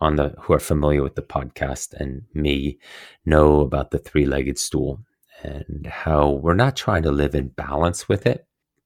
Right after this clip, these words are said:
but we live on a foundation of those three legs,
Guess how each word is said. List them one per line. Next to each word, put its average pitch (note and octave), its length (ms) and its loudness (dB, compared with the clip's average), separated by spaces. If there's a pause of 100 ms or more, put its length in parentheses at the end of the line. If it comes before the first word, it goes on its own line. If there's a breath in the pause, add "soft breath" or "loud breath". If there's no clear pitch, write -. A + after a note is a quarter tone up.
(220)
but E2 180 -2
we D2+ 360 0
live E2 320 2
on D#2 140 4
a D2 60 -2
foundation D#2 960 -4 (160)
of C#2+ 140 -8
those D2 280 0
three C#2+ 280 -2
legs, D#2+ 540 -2